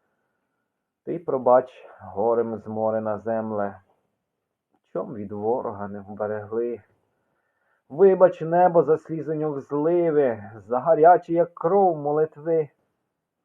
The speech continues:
Ми тебе ще відродим, єдина. Ви, як крицями, мов Азовсталь. Жити вічно тобі, Україно.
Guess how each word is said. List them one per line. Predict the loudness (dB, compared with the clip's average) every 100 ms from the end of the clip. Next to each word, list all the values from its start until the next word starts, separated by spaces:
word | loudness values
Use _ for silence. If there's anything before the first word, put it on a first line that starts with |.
| _ _ _
Ми | -12
тебе | -8 -4 -4
ще | -6 -10
відродим, | -8 -2 -2 -2 -8 -12
єдина. | -14 -12 -10 -10 -10 -14 -18 _ _ _ _ _ _ _ _ _
Ви, | 2
як | 4 2 0
крицями, | -2 -2 -2 -6 -6 -12 -18 _ _
мов | -4 0 4
Азовсталь. | 4 2 -2 -8 _ 4 6 4 -4 _ _ _ _ _ _ _ _ _ _ _ _
Жити | -12 -10 -8 -10
вічно | -10 -14 -16 -12
тобі, | -8 -8 -4 -4
Україно. | -4 -2 -2 -2 -6 -6 -6 -8